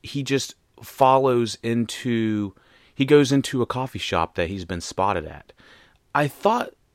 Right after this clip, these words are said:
the reveal of the Riddler, first of all, it's very, uh, the iconography in this movie alone is, is phenomenal. I love all the iconography. Um, him sitting in that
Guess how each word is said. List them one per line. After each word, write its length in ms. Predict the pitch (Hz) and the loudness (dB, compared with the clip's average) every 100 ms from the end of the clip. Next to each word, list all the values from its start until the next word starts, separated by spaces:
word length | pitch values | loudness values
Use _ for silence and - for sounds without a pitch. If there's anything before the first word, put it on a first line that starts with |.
| _ _ | _ _
the 200 | 139 131 | -2 -2
reveal 920 | 117 117 107 92 107 120 127 135 127 | 0 -2 -2 -4 -4 -2 0 -2 -4
of 280 | - 107 98 | -4 -6 -4
the 100 | 98 | -6
Riddler, 540 | 92 98 95 85 82 78 | -4 -4 -4 -6 -8 -4
first 260 | 139 143 | -2 -2
of 80 | 127 | 0
all, 200 | 123 113 | 2 2
it's 180 | 101 98 | -2 -4
very, 520 | 120 127 123 110 - | 0 2 2 0 -4
uh, 580 | 85 85 80 78 78 - _ _ _ _ _ 110 | -10 -12 -14 -14 -16 -20 _ _ _ _ _ -10
the 200 | 110 156 | 0 4
iconography 680 | 175 156 104 104 101 95 85 | 4 4 4 2 -2 -2 -4
in 120 | 85 | -4
this 300 | 85 - - | -6 -8 -6
movie 340 | 95 95 90 | -4 -4 -2
alone 380 | 82 80 82 78 | -4 -4 -6 -8
is, 220 | 76 - | -10 -14
is 180 | - 82 | -12 -14
phenomenal. 640 | - 82 80 78 76 - | -10 -6 -4 -6 -8 -12
I 60 | 78 | -10
love 260 | 80 95 90 | -6 -4 -2
all 160 | 82 | -4
the 160 | 80 80 | -4 -8
iconography. 680 | 80 78 78 76 76 - - _ - - - - - | -8 -10 -10 -10 -14 -18 -20 _ -20 -20 -20 -20 -8
Um, 360 | 90 85 82 85 | -4 -4 -4 -6
him 240 | 98 92 | -6 -4
sitting 420 | - 110 104 95 | -2 0 0 -2
in 300 | 92 85 87 | -4 -6 -8
that 240 | 95 85 | -6 -8